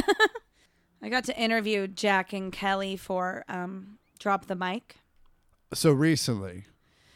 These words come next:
Speaker 1: Yeah, that was, uh, like, a, a year ago almost.
Speaker 2: Uh,
Speaker 1: Eleven months
Speaker 2: do
Speaker 1: ago.
Speaker 2: they still rela-, does he still, I know she's pretty great, but does he still relapse?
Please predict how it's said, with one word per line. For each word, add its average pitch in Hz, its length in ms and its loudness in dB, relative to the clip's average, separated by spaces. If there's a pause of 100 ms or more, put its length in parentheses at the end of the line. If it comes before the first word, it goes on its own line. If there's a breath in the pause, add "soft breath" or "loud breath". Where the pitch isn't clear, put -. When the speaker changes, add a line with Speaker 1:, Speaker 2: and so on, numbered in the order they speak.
(160)
Speaker 1:
Yeah, 254 200 2
that 226 100 0
was, 220 340 -4
uh, 220 160 -6
like, 320 180 4
a, 320 180 2
a - 40 2
year 233 240 2
ago 202 280 2
almost. 202 500 -6 (200)
Speaker 2:
Uh, 127 100 -2
Speaker 1:
Eleven 226 280 4
months 226 220 -4
Speaker 2:
do 277 60 -6
Speaker 1:
ago. 285 160 4
Speaker 2:
they 202 120 4
still 220 340 6
rela-, 202 520 2
does 170 180 0
he 214 140 0
still, 233 280 6
I 196 80 4
know 233 120 6
she's 196 400 2
pretty 139 280 4
great, 123 360 4
but 127 120 -4
does 123 260 2
he 165 140 4
still 175 280 4
relapse? 170 800 2